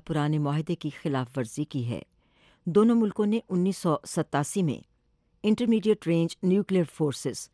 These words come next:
ایگریمنٹ، یعنی کہ درمیانے فاصلے تک مار کرنے والی جوہری طاقت کے سمجھوتے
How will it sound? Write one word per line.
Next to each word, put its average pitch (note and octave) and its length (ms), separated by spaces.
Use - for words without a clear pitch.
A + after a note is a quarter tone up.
ایگریمنٹ، F3+ 480
یعنی F#3 380
کہ D#3 180
درمیانے F#3 540
فاصلے D#3+ 340
تک D#3+ 260
مار D3 180
کرنے D3 340
والی C#3 260
جوہری F#3+ 360
طاقت D3 420
کے D#3 80
سمجھوتے C#3 560